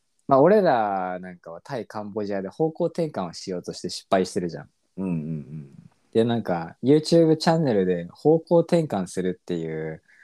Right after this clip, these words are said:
Speaker 1: なんか、難しさってなんかあるよね。ジョン・ヒルもまあ、ある意味方向転換っぽいことをしてきた人なのかもしれないけど。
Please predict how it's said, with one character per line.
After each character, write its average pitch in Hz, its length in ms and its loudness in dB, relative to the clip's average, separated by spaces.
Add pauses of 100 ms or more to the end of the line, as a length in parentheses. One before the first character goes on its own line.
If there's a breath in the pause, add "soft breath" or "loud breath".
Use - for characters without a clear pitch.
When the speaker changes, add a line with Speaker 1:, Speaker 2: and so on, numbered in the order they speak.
(840 soft breath)
Speaker 1:
な 95 140 -2
ん 85 40 -8
か、 82 380 -4 (1040)
難 110 460 0
し 117 60 -6
さ 104 120 -2
っ 87 100 -6 (100)
て 78 360 -4
な 80 120 -10
ん 80 80 -12
か 80 200 -6
あ 82 60 -2
る 80 100 -4
よ 78 120 -8
ね。 82 140 -8
ジ 120 120 2
ョ 139 80 4
ン・ 151 60 4
ヒ 160 120 4
ル 135 100 4
も 90 120 0
ま 87 260 2
あ、 - 60 -16 (280)
あ 107 140 2
る 98 80 4
意 90 60 2
味 85 60 -6
方 104 220 -2
向 107 180 -2
転 107 300 -2
換 104 220 -2
っ 98 40 -8
ぽ 117 120 4
い 104 40 4
こ 87 120 -2
と 80 200 -8
を - 280 -12
し - 100 -16
て 98 140 0
き - 120 -12
た 76 180 -2
人 - 220 -6
な 80 80 -6
の 78 80 -10
か 80 100 -10
も 78 80 -16
し - 140 -14
れ 76 60 -14
な 76 100 -16
い - 60 -18
け - 120 -10
ど。 - 100 -20